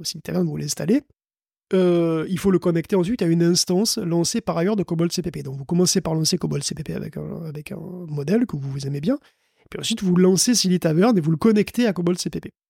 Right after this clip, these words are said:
Ils peuvent être sur le même ordinateur ou pas d'ailleurs, c'est, c'est à vous de voir. Et, euh,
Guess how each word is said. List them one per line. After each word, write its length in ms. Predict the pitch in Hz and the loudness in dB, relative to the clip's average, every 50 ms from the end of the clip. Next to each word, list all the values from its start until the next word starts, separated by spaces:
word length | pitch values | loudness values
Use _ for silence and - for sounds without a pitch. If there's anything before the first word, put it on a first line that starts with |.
| _ _ - | _ _ -14
Ils 60 | 147 | -10
peuvent 140 | - - 160 | -6 -4 -2
être 220 | 170 175 - - | -2 -2 -4 -6
sur 100 | - - | -8 -6
le 60 | 147 | -4
même 140 | 156 165 160 | -4 -4 -4
ordinateur 420 | 147 147 147 143 139 139 - 175 | -6 -8 -10 -10 -10 -8 -8 -8
ou 80 | 156 143 | -8 -8
pas 160 | 135 151 165 | -8 -8 -8
d'ailleurs, 260 | 165 151 147 175 170 | -8 -8 -8 -10 -12
c'est, 140 | 160 - 208 214 175 147 | -12 -14 -14 -12 -12 -12
c'est 100 | - - | -12 -12
à 20 | |
vous 80 | 151 151 | -10 -10
de 60 | 147 | -12
voir. 180 | 143 - - _ _ _ _ _ _ _ _ _ _ _ _ | -12 -16 -20 _ _ _ _ _ _ _ _ _ _ _ _
Et, 300 | - 202 202 196 196 196 | 0 2 4 4 4 4
euh, 300 | 190 185 185 180 185 180 | 4 4 4 2 2 0